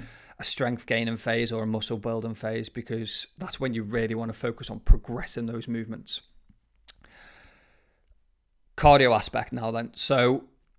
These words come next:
cardio was just purely power walks.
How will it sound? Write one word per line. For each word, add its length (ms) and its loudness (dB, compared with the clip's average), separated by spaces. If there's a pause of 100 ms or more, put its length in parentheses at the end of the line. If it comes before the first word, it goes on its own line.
(240)
cardio 800 12
was 160 6
just 320 -6
purely 520 2
power 240 4
walks. 500 -4